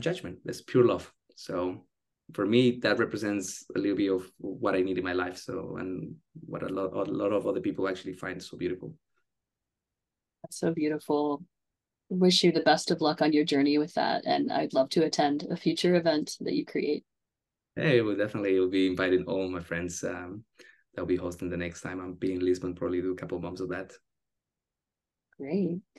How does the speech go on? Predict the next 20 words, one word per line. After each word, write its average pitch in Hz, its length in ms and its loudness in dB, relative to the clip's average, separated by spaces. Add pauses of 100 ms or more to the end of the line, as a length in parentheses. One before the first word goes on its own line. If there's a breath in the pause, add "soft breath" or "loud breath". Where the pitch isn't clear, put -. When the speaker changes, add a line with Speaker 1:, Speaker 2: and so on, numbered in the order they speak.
(360 soft breath)
Speaker 2:
All 277 140 8
right. 359 220 10
Well, 233 400 8
is 208 120 6
there 240 220 6
anything 269 420 10
else 196 220 6
that - 140 4
you 175 120 6
would 170 140 6
like 160 180 6
to 160 100 2
share 147 300 4
with 147 160 2
us - 460 2
today 156 280 2
before 160 280 0
we 147 120 2
go, 135 220 0
Victor? 139 460 -4